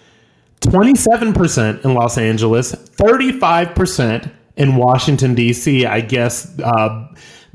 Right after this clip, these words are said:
B L M Memorial Plaza didn't really help with that. Um, fifty-six percent in Minneapolis, which we have been talking a lot about, and <laughs> eight hundred percent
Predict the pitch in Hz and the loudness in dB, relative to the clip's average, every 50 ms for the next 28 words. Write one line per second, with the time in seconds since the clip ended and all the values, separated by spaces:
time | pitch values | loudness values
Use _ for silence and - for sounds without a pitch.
0 | 120 113 104 - 160 160 160 160 156 151 151 147 147 143 131 135 135 139 139 139 | -10 -6 -2 0 2 4 4 4 4 4 2 2 2 2 2 4 4 4 4 6
1 | 135 127 120 120 - - - 165 160 160 156 143 120 113 107 110 123 151 160 - | 4 4 4 2 0 0 0 2 2 2 2 2 2 0 0 2 0 0 -2 -6
2 | - 120 110 135 131 127 123 123 123 117 117 113 117 120 117 - - 113 - - | -8 -2 0 0 0 2 2 0 2 2 2 2 2 0 0 2 0 -2 0 0
3 | 143 151 143 131 135 - - - - - - - - - 151 156 151 151 - - | 0 2 2 2 0 -2 -4 -16 -20 -20 -20 -18 -4 0 0 0 0 -2 -8 -10
4 | - - 214 226 226 - 302 277 233 - - 185 175 - - - 180 170 - - | -4 0 2 2 2 2 2 2 2 2 -2 -4 -4 -4 -6 -4 -2 -2 -2 -2
5 | - 127 107 120 165 - - - _ _ _ _ _ _ - 160 147 143 139 131 | -4 -4 -4 -4 -6 -6 -10 -20 _ _ _ _ _ _ 0 2 4 4 4 4
6 | 131 127 123 120 117 120 - - 117 113 120 156 165 - - 117 113 113 - - | 2 2 2 2 0 0 0 0 0 2 0 0 -2 -4 -2 -2 -2 -2 0 0
7 | 113 110 107 101 - 104 110 110 - 113 104 - - 120 110 104 104 104 101 104 | 0 0 0 0 -2 -4 -4 -4 -2 -2 -2 -2 -2 -4 -4 -2 -2 0 0 0
8 | 101 101 98 104 101 107 120 120 - - - - - - - - 180 170 170 170 | -2 -2 -4 -2 -2 -2 -2 -4 -6 -10 -18 -20 -20 -20 -12 -4 -2 0 0 0
9 | 185 - - - _ _ _ - 135 - 185 175 - - - - - - _ _ | -4 -8 -14 -20 _ _ _ -6 -4 -2 -2 -2 -4 -6 -16 -20 -20 -20 _ _
10 | _ - - 214 226 247 277 277 269 - - - - - 202 214 220 214 226 226 | _ -2 2 2 2 4 2 0 -2 -6 -16 -18 -6 -2 -2 0 2 2 2 2
11 | 220 220 - - 269 - - - 151 135 123 120 117 - - | 0 0 -2 -2 -2 -2 -2 -2 -2 0 0 -2 -4 -8 -16